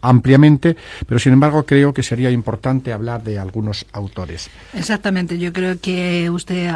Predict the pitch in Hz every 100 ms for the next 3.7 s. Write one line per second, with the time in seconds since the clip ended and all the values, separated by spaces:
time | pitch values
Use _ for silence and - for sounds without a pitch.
0 | - 190 180 180 202 - - 185 180 170
1 | 175 175 175 170 220 226 214 196 165 165
2 | 165 160 170 185 156 165 202 175 160 180
3 | 175 170 160 156 170 175 170